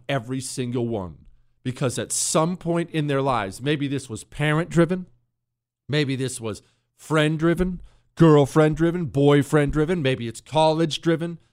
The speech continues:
At one point in time, they were walking down that boardwalk,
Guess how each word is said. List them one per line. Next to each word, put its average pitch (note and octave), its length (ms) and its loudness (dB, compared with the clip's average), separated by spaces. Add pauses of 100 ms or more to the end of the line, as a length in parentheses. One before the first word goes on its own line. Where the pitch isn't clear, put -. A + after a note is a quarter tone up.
(160)
At C#3 180 -2
one E3+ 240 -2
point F#3+ 300 -2
in G3 100 -2
time, A#2 420 -4 (1600)
they C3 100 0
were A#2+ 100 -2
walking B2+ 440 -2
down B2+ 200 -2
that A#2+ 200 -4
boardwalk, A2+ 600 -4